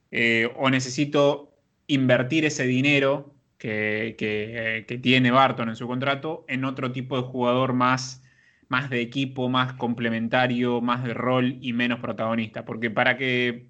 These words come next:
Will Barton sea efectivo, necesita la pelota, y se supone que en un contexto idílico la pelota la tiene o Jamal Murray, o la tiene Nikola Jokic,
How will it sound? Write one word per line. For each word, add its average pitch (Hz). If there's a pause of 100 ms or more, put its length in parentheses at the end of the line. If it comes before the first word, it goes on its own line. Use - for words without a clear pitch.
Will 170
Barton 135
sea 143
efectivo, 127 (480)
necesita 165
la 151
pelota, 131
y 131
se 131
supone 151
que 143
en 143
un 147
contexto 143
idílico 131
la 123
pelota 151
la 151
tiene 120
o 113
Jamal 120
Murray, 180
o 123
la 113
tiene 113
Nikola 120
Jokic, 165